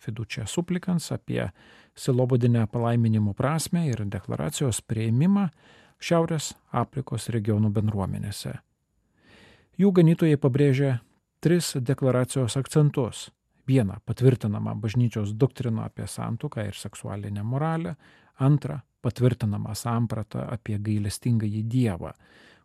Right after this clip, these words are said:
kurio begalinė meilė ir malonė duodama visiems be išimties.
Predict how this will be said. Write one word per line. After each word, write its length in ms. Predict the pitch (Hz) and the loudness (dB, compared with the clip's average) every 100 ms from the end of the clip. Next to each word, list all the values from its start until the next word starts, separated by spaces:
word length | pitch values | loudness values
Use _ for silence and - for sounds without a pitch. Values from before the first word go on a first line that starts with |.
| _ | _
kurio 320 | - 123 117 - - _ _ | 2 4 4 2 -10 _ _
begalinė 580 | 113 117 120 120 110 98 | -2 2 4 6 4 2
meilė 440 | 95 113 127 113 104 | 0 0 2 0 0
ir 80 | 104 | 0
malonė 480 | 104 113 113 101 101 | 2 2 2 0 -2
duodama 460 | 104 104 104 107 101 | -2 0 2 2 0
visiems 400 | 98 123 107 104 | -2 0 0 0
be 100 | 107 | -4
išimties. 680 | - 117 110 117 101 - | 0 0 0 -4 -6 -10